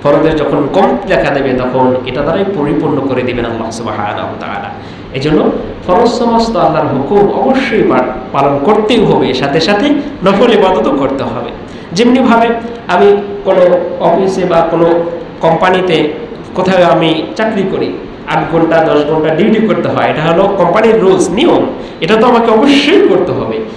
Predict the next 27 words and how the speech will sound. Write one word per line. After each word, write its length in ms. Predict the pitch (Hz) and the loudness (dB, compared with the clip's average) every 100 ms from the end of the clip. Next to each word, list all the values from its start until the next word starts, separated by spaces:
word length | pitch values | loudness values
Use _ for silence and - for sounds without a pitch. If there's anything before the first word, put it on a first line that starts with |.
| - - | -10 -2
এই 260 | 202 220 | 2 2
আট 280 | 180 180 - | 0 -2 0
ঘন্টা 240 | 226 - | 2 2
ডিউটির 380 | - 165 240 - | 2 2 4 4
মধ্যে 280 | 202 170 156 | 2 0 0
যদি 200 | 147 147 | 0 2
আমি 140 | 147 | 2
এক 240 | 160 165 - | 2 0 0
ঘন্টা, 280 | 190 196 196 | 2 2 2
আধা 280 | 156 165 175 | 2 2 2
ঘন্টাও 260 | 226 269 | 2 4
যদি 300 | 226 156 156 | 4 2 0
আমি 280 | 147 151 151 170 | -2 -2 -4 -4
ফাঁকিবাজি 440 | 208 269 262 - - | -2 2 2 0 0
করি, 160 | 180 - - - - - | -2 -2 -4 -10 -14 -16
সেটার 300 | - 143 139 | -10 -2 0
জন্য 180 | 135 139 | 0 0
আমাকে 280 | 127 127 127 | 0 0 -2
জবাবদাহিতা 680 | 123 120 120 120 120 117 113 | -4 -2 0 -2 -4 -4 -6
করতে 300 | 113 - - | -6 -8 -8
হয়। 240 | 107 - - - - - - - | -8 -10 -12 -16 -16 -16 -10 -2
আর 420 | 175 220 147 135 - - - - 143 | 0 2 0 -2 -6 -12 -16 -16 -6
যদি 600 | 135 190 208 190 170 - - - | 0 2 4 4 4 2 -4 -4
এই 240 | 175 190 196 | 0 2 2
আট 280 | 180 170 226 | 0 -2 0
ঘন্টা 260 | 247 240 | 2 2
ডিউটির 320 | 196 196 196 | 0 0 0